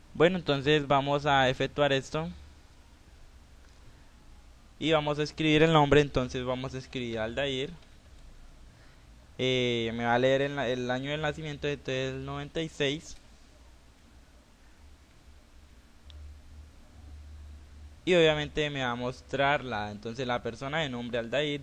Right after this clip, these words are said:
tiene dieciocho años. Entonces eso es todo lo que hemos, eh, podido hacer durante este proceso. Entonces vamos a efectuarla, vamos a,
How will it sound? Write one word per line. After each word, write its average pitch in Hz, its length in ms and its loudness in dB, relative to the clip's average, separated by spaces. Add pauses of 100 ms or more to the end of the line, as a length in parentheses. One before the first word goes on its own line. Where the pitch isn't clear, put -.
tiene 131 280 -6
dieciocho 127 520 -6
años. 156 380 -8 (340)
Entonces 123 840 -6 (340)
eso 135 600 -6
es 123 320 -6 (180)
todo 139 260 2
lo 127 220 -2
que 123 400 -4 (560)
hemos, 135 540 -2 (500)
eh, 123 140 -4
podido 123 320 0
hacer 147 360 -2 (120)
durante 117 880 -4
este 127 320 -4
proceso. 113 560 -6 (360)
Entonces 147 380 -2
vamos 139 360 0
a 143 320 4
efectuarla, 143 640 0
vamos 127 300 -4
a, 123 340 0